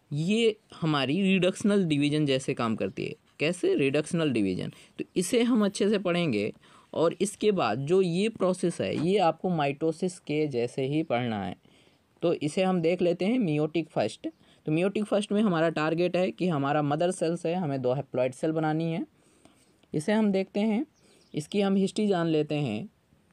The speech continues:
जो meiosis की। तो meiosis जो टर्म है, तो सर्वप्रथम किसने दिया था? Former and Murray ने दिया था उन्नीस सौ पाँच में। कब? उन्नीस सौ पाँच में।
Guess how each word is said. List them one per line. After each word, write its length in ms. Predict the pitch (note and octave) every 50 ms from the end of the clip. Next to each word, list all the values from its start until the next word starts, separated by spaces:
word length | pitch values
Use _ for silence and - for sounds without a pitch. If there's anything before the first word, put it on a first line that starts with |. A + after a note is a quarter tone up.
| _ _ _ -
जो 120 | D3+ E3+
meiosis 480 | E3+ D#3 C#3 C#3+ D3+ F3 - F#3+ F3+ -
की। 220 | - - B2+ D3
तो 120 | A3 - F#3
meiosis 500 | F#3 F3 F3 F3+ G3+ G#3 - C#4 A#3 -
जो 140 | G#3+ G#3+ G#3+
टर्म 400 | G#3 - E3 D#3+ D#3+ E3 D#3+ C#3+
है, 140 | G#2+ - - - _ _ _ _ _ _ _ _ _ _ _ _ _ _ _ _ -
तो 100 | - -
सर्वप्रथम 720 | - - F#3 F#3 G3+ - G3+ G3 - A3+ G#3 G#3 A3+ E4 - -
किसने 280 | D#3+ - - G#3 G#3
दिया 260 | G3 F#3+ F3+ F3 E3+
था? 240 | E3+ D#3+ B2 G#2+ - - _ _ _ _ _ _ _ _ _ _ _ _ -
Former 360 | D#3 D3 E3 F3+ G3+ G#3+ A3
and 180 | G#3+ G#3 G#3 G3
Murray 280 | E3 D3+ D#3 F3+ F#3
ने 120 | F#3 F#3 F3+
दिया 200 | E3+ E3 D#3+ D#3+
था 140 | F3+ F3
उन्नीस 320 | F3+ E3 C3+ C#3 D3+ D3 -
सौ 80 | D#3
पाँच 320 | D3 - C3 C3 C#3+ D3 D#3
में। 160 | E3 F#3 E4 - _ _ _ - - _ _ _ _ - -
कब? 220 | F#3+ G3 A3 -
उन्नीस 340 | A2 D#3 D3+ D#3 E3+ F3+ -
सौ 100 | G3 F3
पाँच 340 | - C#3 B2 B2+ D#3 - A#3
में। 240 | D#3 C3 C#3+ C4+